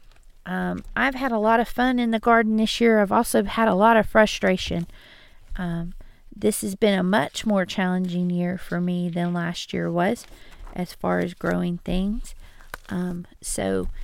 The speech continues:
I love the challenge, though, because it gives me, um, an opportunity to grow as a gardener and to learn new things.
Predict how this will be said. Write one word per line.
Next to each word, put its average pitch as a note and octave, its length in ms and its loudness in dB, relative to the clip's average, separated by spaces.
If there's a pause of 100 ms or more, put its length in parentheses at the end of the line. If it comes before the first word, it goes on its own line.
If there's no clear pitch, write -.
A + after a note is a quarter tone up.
(320)
I F#3+ 120 0
love B3 360 4
the A#3+ 100 0
challenge, F#3 540 -2
though, F#3+ 220 2
because F#3 360 -2
it - 120 -4
gives A3 280 0
me, G3+ 340 0 (680)
um, E3+ 500 -4 (880)
an F#3+ 200 0
opportunity G#3 760 -2
to F3+ 100 0
grow G3 420 4 (360)
as F#3+ 180 -2
a F#3 80 -4
gardener G#3+ 540 2
and G3+ 120 0
to E3+ 100 0
learn F#3+ 380 2
new G3+ 160 0
things. G3 580 -2